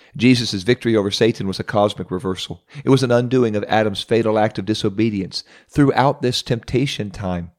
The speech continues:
Jesus defined whoever does the will of God as a member of God's family.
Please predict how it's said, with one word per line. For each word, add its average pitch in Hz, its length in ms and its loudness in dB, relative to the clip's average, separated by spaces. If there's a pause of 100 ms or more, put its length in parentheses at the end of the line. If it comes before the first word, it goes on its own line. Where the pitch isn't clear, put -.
(300)
Jesus 110 360 -2
defined 104 460 -2
whoever 147 600 0
does 160 240 0
the 151 100 -4
will 143 160 0
of 139 140 -8
God 104 280 -6 (300)
as 104 160 -4
a 104 60 0
member 101 320 0
of 95 100 -4
God's 95 300 0
family. - 480 -10